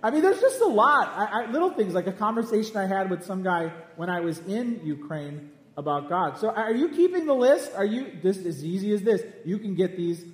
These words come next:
you can get these in a whole pack at Walmart. Okay? So you buy one pack and you're good for life. You can live to a hu-, two hundred and fifty years with one pack. Simple. Grab a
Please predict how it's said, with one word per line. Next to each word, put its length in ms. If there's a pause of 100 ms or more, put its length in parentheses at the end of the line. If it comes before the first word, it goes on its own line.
(120)
you 80
can 80
get 100
these 140
in 80
a 40
whole 220
pack 340
at 80
Walmart. 560 (1400)
Okay? 280 (680)
So 160
you 160
buy 200
one 320
pack 300
and 120
you're 80
good 280
for 100
life. 600 (140)
You 120
can 100
live 120
to 100
a 20
hu-, 260
two 140
hundred 180
and 120
fifty 260
years 520
with 140
one 220
pack. 320 (1200)
Simple. 640
Grab 260
a 60